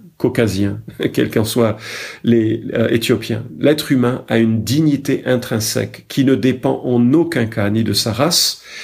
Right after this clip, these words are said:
ni de son pays, encore moins de son statut social, de son handicap, de son genre, et cetera. Nous sommes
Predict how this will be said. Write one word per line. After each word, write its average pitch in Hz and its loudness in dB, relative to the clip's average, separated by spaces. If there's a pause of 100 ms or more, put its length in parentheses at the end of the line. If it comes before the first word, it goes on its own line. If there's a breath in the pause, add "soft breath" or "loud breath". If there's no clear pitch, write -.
(220 loud breath)
ni 117 0
de 104 2
son 104 0
pays, 113 2
encore 101 -4
moins 107 0
de 95 -6
son - -4
statut - -2
social, 113 0
de 110 -2
son 113 0
handicap, 117 0
de 120 -4
son 110 0
genre, 120 0 (360 loud breath)
et 113 0
cetera. 110 -4
Nous 117 4
sommes 135 2